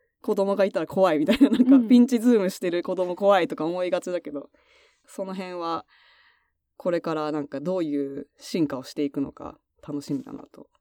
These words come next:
Speaker 1: 思うようにしてる。
Speaker 2: うん。
Speaker 1: <laughs>
Speaker 2: エーアールの話のつながりでいくと、
Speaker 1: うん。うん。
Speaker 2: ゆかちゃんは最近毎日
Speaker 1: うんうん。
Speaker 2: エーアールっていうコンテンツを作ってるよね。
Speaker 1: うん。そうね。Twitterで毎日エーアールっていうのをなんか、本当に毎日や-、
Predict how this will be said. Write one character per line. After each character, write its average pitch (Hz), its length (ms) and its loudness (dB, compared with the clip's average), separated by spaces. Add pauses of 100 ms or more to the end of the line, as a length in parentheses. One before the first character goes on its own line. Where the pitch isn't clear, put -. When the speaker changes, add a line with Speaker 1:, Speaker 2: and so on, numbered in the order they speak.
(200)
Speaker 1:
思 151 600 -4
う 139 120 -2
よ 123 100 -6
う 113 40 -10
に 123 60 -10
し - 80 -16
て - 120 -10
る。 - 180 -12
Speaker 2:
う 208 80 -4
ん。 214 480 6
Speaker 1:
<laughs> - 40 -20 (840)
Speaker 2:
エ 262 40 -2
ー 330 320 0
ア - 20 -6
ー 226 400 2
ル - 100 -8
の 196 120 -6
話 208 380 -6
の 185 360 -6
つ 233 140 4
な 202 160 2
が 202 100 0
り 196 140 -2
で 196 80 -4
い 185 80 -6
く - 80 -20
と、 247 80 4
Speaker 1:
う 247 40 8
ん。 - 40 4
う - 20 0
ん。 - 40 0
Speaker 2:
ゆ 208 60 -6
か 202 140 -4
ち - 100 -10
ゃ 165 40 -4
ん 151 80 -2
は 160 80 -2
最 180 240 -4
近 175 280 -6
毎 226 220 4
日 226 60 2
Speaker 1:
う 220 60 0
ん - 20 -4
う 196 40 -6
ん。 170 40 -6
Speaker 2:
エ 220 720 0
ー 220 60 6
ア 214 40 6
ー 196 40 4
ル 175 80 0
っ - 40 -4
て - 200 -2
い 247 120 8
う 175 80 -4
コ 175 100 -4
ン 156 120 0
テ 175 140 -6
ン 151 100 -4
ツ 160 160 -6
を - 220 -6
作 - 220 -10
っ - 20 -8
て - 160 -12
る - 140 -10
よ - 120 -10
ね。 180 140 -4
Speaker 1:
う - 40 -10
ん。 - 40 -14
そ 240 260 0
う 180 40 -4
ね。 165 300 -4 (540)
Twitter 220 520 -4
で 208 340 0
毎 196 180 -4
日 185 180 -6
エ 180 140 0
ー 170 40 -2
ア - 20 -2
ー 156 40 -2
ル 156 60 -2
っ 143 40 -2
て 147 140 -12
い 147 40 -4
う 139 40 -6
の 131 180 -10
を 135 80 -12
な 143 80 -6
ん 127 60 -12
か、 - 280 -16 (540)
本 285 180 4
当 285 100 2
に 277 100 6
毎 277 140 6
日 233 120 2
や-、 180 100 2